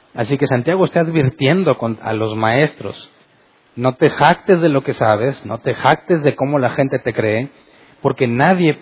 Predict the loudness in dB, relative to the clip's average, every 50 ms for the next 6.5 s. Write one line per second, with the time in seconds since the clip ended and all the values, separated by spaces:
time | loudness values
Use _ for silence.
0 | -2 2 2 2 4 4 2 2 0 0 -2 -2 0 2 2 2 2 2 0 -2
1 | -2 0 0 2 4 4 4 4 2 0 -2 -4 -6 -8 -12 _ _ _ _ _
2 | _ _ _ _ _ _ _ _ _ -2 0 2 2 2 2 2 2 4 4 4
3 | 4 4 2 2 4 4 4 6 6 4 4 2 2 2 4 4 6 6 4 4
4 | 2 -2 -10 -20 -20 -20 _ _ _ _ _ _ -10 -6 -4 -4 -2 0 2 2
5 | 2 2 2 0 0 0 0 0 -2 -2 -2 -2 -2 -2 -2 -2 -4 -4 -2 0
6 | 0 2 2 0 -2 -6 -12 -18 -18 -20